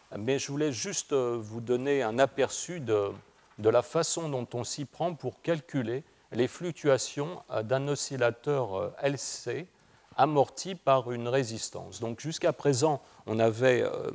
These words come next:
abordé la question de la quantification, euh, d'un circuit non dissipatif. Là, maintenant, j'introduis, euh, une résistance dans le circuit. J'introduis aussi même une source, euh,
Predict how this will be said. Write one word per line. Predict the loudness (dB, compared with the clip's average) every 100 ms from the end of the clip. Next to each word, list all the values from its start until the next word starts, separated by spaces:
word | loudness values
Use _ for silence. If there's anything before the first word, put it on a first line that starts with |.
| 4
abordé | 6 8 6 8 8
la | 8
question | 6 0 0 -2
de | -2
la | -2
quantification, | -2 -4 -6 -8 -8 -4 -4 -4 -8 -12 -12 -20 -20 _
euh, | -4 -2
d'un | -2
circuit | -2 0 -2 -2 -4 -2
non | 0 0
dissipatif. | 0 0 0 2 4 2 0 -8 -10 -18 -20 _ -20 _
Là, | 0 2
maintenant, | 0 -2 -2 -2
j'introduis, | -2 -4 -4 -2 -2 -2 -6 -4
euh, | -4 -4 -6
une | -4 -2
résistance | 0 0 -2 -6 -2 -2 -4 -6
dans | -6
le |
circuit. | -6 -6 -6 -8 -12 -12 -14 _ -18
J'introduis | -4 -2 0 0 0 0 0
aussi | -2 -4 -2
même | 0 0 -2
une | -8 -6 -4 -4
source, | -6 -6 -6 -6 -10 -8
euh, | -4 -2